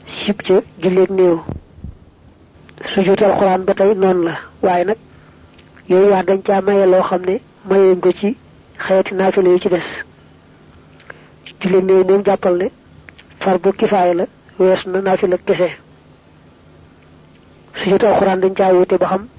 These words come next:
lu ñu sopp rek la wala àgg na ci sunna. Waaye yooyu yaar daal moom, gannaaw boo jullee suba di tee ñu may la nga def leen li feek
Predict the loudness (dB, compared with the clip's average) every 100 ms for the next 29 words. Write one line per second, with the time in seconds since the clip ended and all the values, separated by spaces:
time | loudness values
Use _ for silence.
0 | -4 -2 0 0 -2 -2 -2 -2 -6 _
1 | -8 -4 -2 -2 -2 -4 -4 -10 -10 -16
2 | -6 -4 -2 -4 -8 -20 -20 _ _ _
3 | _ -20 -20 -20 -20 -20 -20 -20 -20 _
4 | -2 2 4 4 2 0 -2 0 -2 -4
5 | _ _ _ -20 _ -20 -20 -20 -20 -6
6 | -4 0 0 0 0 2 0 0 0 -2
7 | -4 -20 -20 _ -20 -20 -20 -20 -20 -20
8 | -20 _ -4 0 2 2 2 2 0 -2
9 | -10 -20 -20 -8 -2 -2 0 2 0 -2
10 | -20 -20 -20 -20 -20 -20 -6 -2 2 2